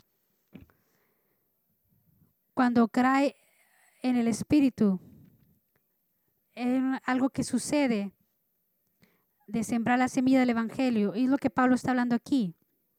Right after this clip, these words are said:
Cuando el Evangelio sale, es un Evangelio que da fruto. En dos mil diecinueve, en el invierno, algo inusual sucedió. En esa ras-, ra-, región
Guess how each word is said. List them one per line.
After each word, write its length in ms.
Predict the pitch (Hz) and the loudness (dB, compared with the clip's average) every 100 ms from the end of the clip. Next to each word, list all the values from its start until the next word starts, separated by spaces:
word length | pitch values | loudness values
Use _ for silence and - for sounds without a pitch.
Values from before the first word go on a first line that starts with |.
| _ _ _ _ _ _ _ _ _ _ | _ _ _ _ _ _ _ _ _ _
Cuando 240 | 247 240 233 | -4 -2 -2
el 80 | 233 | -2
Evangelio 520 | 233 220 269 277 262 | -4 -4 -2 0 0
sale, 600 | - 269 269 226 196 196 _ _ _ _ _ | -2 -2 -2 -2 -6 -10 _ _ _ _ _
es 160 | 233 | -8
un 120 | 254 254 | -4 -2
Evangelio 440 | 240 220 247 240 | -4 -2 -2 -2
que 160 | - 226 | -2 0
da 140 | 226 | 0
fruto. 580 | - 269 277 - 185 175 _ _ _ _ _ _ _ _ _ _ _ _ _ _ _ _ _ _ _ _ - | 0 2 2 2 -4 -4 _ _ _ _ _ _ _ _ _ _ _ _ _ _ _ _ _ _ _ _ -14
En 260 | 247 233 220 | -10 -8 -6
dos 160 | 233 | -6
mil 140 | 240 254 | -4 -2
diecinueve, 520 | 269 269 254 269 240 | -4 -2 0 2 2
en 80 | 233 | 0
el 320 | 226 220 214 | 0 -2 -4
invierno, 680 | 254 233 254 285 277 233 214 - | -4 -2 0 0 0 0 -4 -4
algo 320 | 233 233 262 - _ _ _ _ - | -4 -2 -4 -6 _ _ _ _ -4
inusual 680 | 240 226 - 262 262 240 - _ | 0 0 -2 0 0 -2 -8 _
sucedió. 640 | - 269 - 240 240 262 | -4 -2 -2 -2 0 0
En 160 | 240 240 | 0 -2
esa 200 | 254 285 | -2 -2
ras-, 380 | 262 247 - - | -4 -6 -10 -18
ra-, 400 | 220 226 220 208 | -8 -4 -4 -6
región 680 | 214 233 - 285 285 220 | -8 -8 -2 0 2 0